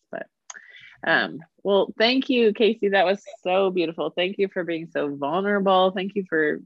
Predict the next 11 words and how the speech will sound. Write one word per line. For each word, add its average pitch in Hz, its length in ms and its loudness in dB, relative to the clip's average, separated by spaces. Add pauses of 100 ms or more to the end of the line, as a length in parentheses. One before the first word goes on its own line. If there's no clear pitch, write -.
(120)
sharing 160 640 -4
just, 143 240 -4 (720)
like, 139 260 -8 (260)
<laughs> - 540 -16
intense 165 480 -10
stuff 180 280 -4 (280)
and 139 460 -8 (340)
really 160 240 -6
hard 156 340 -8
stuff. 143 240 -8 (200)
But, - 200 -4